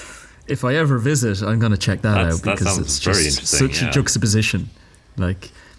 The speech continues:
Speaker 1: but, you know, you look at the environment, you look at the, the appearance of the place, it's not, not that different. It's just really, really far away from Switzerland.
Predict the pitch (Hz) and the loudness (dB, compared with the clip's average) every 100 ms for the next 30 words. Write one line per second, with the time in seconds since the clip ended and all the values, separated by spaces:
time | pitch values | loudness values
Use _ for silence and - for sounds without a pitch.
0 | _ - - 151 202 185 190 202 202 185 | _ -6 -2 0 0 0 0 0 0 0
1 | 185 170 180 202 214 175 185 185 147 156 | 0 2 2 0 0 0 -2 -2 -2 0
2 | 147 151 143 - 135 131 - - - 139 | 0 0 -2 -4 -6 -6 -10 -20 -6 0
3 | 175 240 175 120 90 104 123 - 185 208 | 0 0 0 -2 0 0 0 -2 -4 -6
4 | - 190 214 208 196 226 226 196 - - | -6 -4 -2 -2 -2 -4 -2 -6 -8 -18
5 | - 120 - 135 - - - 120 127 135 | -8 -6 -2 -2 -2 -6 -12 -4 -2 0
6 | 131 123 127 131 120 120 156 170 92 82 | 0 0 -2 -2 0 0 0 -2 -4 -6
7 | - - _ - 98 92 92 92 | -10 -20 _ -6 -4 -4 -6 -8